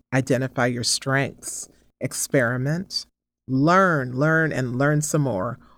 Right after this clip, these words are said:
Widen your circle and keep moving forward. Don't be deterred. Get comfortable with a little discomfort. It's part of the process of fulfilling your purpose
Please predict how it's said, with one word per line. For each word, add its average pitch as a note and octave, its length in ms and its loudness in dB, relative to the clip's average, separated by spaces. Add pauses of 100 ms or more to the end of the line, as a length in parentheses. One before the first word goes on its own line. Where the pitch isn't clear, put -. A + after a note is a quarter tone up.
(180)
Widen F#3 400 4
your C#3+ 140 0
circle E3+ 720 0 (260)
and C#3+ 240 0
keep G3+ 400 -2 (240)
moving C#3+ 540 2
forward. G#2 720 -2 (580)
Don't D#3 300 2
be D3 100 4
deterred. E2+ 720 -4 (540)
Get - 180 2
comfortable E3+ 640 0
with D#3 180 -2
a D#3 60 0
little D#3 260 2
discomfort. A#2 880 -4
It's - 160 -8
part - 300 -4
of D#3 80 -2
the D3+ 80 -4
process - 880 -2 (360)
of C#3 260 2
fulfilling C#3 560 0
your B2 140 -2
purpose G3+ 680 0